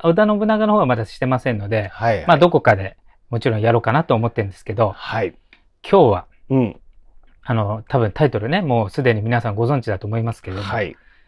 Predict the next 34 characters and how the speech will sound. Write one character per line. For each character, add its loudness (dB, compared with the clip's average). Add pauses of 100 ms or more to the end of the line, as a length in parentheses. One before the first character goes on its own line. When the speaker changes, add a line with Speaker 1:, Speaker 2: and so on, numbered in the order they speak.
(360)
Speaker 1:
達 2
宗 6
成。 2 (280)
Speaker 2:
う -16
ー -12
ん。 -4 (520)
Speaker 1:
ち -8
な 4
み 4
に 4
文 4
語 4
は 4
し -10
て 2
た？ -10 (440)
Speaker 2:
い -12
や、 -6
も 0
う、 -4
Speaker 1:
う -4
ん。 -10
Speaker 2:
知 -10
ら 0
な 0
い -2
で -12
す -20
よ -14
ね。 -12
ま 4
ず、 0
こ 4
の 4